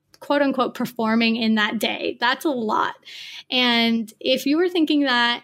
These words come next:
listening to this episode, I would encourage you to consider a different structure, something more flexible like mine that allows you to,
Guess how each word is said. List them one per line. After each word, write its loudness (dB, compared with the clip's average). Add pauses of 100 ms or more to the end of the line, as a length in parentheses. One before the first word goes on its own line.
listening 0
to -6
this -6
episode, 0
I -2
would 0
encourage 0
you 2
to 0
consider 0
a 2
different 0
structure, 0
something 0
more 0
flexible -2
like -4
mine 0 (280)
that 0
allows 0
you 0
to, -2